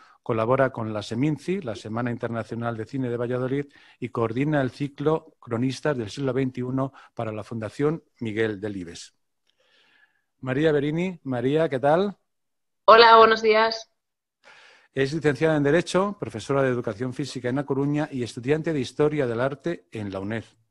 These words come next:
Speaker 1: Escribe un blog, mariaberini punto es, en el que da a conocer el patrimonio cultural, sobre todo el gallego, con el que pretende ampliar nuestra mirada a la hora de disfrutar de este legado artístico. Es también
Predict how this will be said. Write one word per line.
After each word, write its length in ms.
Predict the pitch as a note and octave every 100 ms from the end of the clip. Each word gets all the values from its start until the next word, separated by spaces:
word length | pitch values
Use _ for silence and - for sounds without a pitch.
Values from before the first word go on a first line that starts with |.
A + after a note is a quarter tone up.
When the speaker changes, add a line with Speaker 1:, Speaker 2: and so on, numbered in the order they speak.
| _ _ _ _
Speaker 1:
Escribe 520 | G#2+ - B2 C3 B2+
un 160 | A2+ G#2+
blog, 360 | A#2+ F3+ - _ -
mariaberini 760 | G#2 G#2+ A2 G#2 A#2 D3 G#2
punto 440 | - C3+ C3 B2+
es, 240 | D3 E3+ - - - C3
en 60 |
el 100 | C3
que 80 | C#3
da 80 | D#3+
a 60 |
conocer 400 | E3+ D3 - D#3
el 100 | D3+
patrimonio 440 | B2+ A2+ A#2 C3 B2+
cultural, 480 | A#2 A#2 B2 D3 D3+
sobre 280 | A#2 G2+ F#2+
todo 380 | A#2 A2 A2
el 180 | G#2 G#2
gallego, 480 | G#2 A2 C#3 C#3 D3 - -
con 140 | - B2+
el 80 | B2
que 100 | B2+
pretende 380 | B2+ D3 D#3
ampliar 340 | D3 C3 C3+ D3
nuestra 260 | C3 -
mirada 340 | B2 B2 C3 C#3
a 160 | - A2
la 140 | A2+
hora 180 | B2+ B2+
de 80 | A#2
disfrutar 540 | G2+ A2+ - B2+ B2+
de 160 | A2+ A#2+
este 340 | - D#3 C3+
legado 400 | A2 G#2+ A2 A2
artístico. 580 | G#2 G#2+ - F#2+ G2 F#2+ - _
Es 140 | B2 -
también 460 | A2+ A2 B2+ C#3+